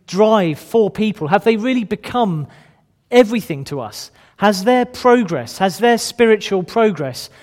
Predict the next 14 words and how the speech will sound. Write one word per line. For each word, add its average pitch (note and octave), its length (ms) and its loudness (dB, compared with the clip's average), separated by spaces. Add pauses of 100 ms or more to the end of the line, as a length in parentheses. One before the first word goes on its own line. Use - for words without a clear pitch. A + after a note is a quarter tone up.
(240)
really C4 260 2
become G#3 440 -2
everything G3 520 0
to C3+ 160 -8
us? - 320 -14 (200)
That F#3+ 120 -2
that's C4+ 260 0
now A3+ 180 2
the G3 120 0
main G#3 400 0
focus - 800 -2
of E3 160 -4
our E3 140 4
lives? D3 520 -4